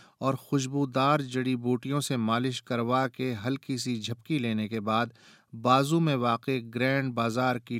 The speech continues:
ٹائم مشین میں داخل ہو کے ایک ہزار برس پیچھے پہنچ جائیں۔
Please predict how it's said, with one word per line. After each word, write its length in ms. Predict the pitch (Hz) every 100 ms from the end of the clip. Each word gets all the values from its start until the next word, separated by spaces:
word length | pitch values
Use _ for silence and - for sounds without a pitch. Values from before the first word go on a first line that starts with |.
| -
ٹائم 380 | 131 127 127 123
مشین 360 | 123 - 131 120
میں 140 | 117
داخل 420 | 110 107 - 110
ہو 160 | 117 131
کے 220 | 117 117 - - _ _
ایک 340 | 160 156 156 127
ہزار 340 | 120 117 117
برس 420 | 117 127 117 -
پیچھے 340 | - 107 - 117
پہنچ 340 | - 101 104
جائیں۔ 260 | 98 98